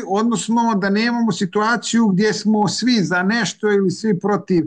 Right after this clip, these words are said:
nečega. Njihov argument nije, čini mi se, protiv nezavisnosti Republike Srpske, nego da nije vrijeme i da nemamo resurse za to i to je nešto po čemu se oni, čini mi se,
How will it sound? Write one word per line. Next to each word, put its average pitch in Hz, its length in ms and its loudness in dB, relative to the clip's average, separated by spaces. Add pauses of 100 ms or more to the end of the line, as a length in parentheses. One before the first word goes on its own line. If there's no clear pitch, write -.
(480)
nečega. 190 880 0 (260)
Njihov 233 420 0
argument 226 540 2
nije, 247 460 2
čini 262 300 0
mi 233 100 2
se, 214 220 -4
protiv 160 520 0
nezavisnosti 139 760 -2
Republike 156 520 -2
Srpske, 208 420 -2
nego 185 240 0
da 175 140 0
nije 202 280 2
vrijeme 208 480 0
i 208 40 0
da 190 120 0
nemamo 196 440 2
resurse 170 480 -2
za 160 240 -2
to 247 360 -2
i 202 300 2 (140)
to 214 180 0
je 214 120 0
nešto 208 500 -2 (300)
po 190 120 -2
čemu 208 280 0
se 190 120 -4
oni, 214 260 0
čini 214 300 2
mi 196 100 4
se, 185 360 -4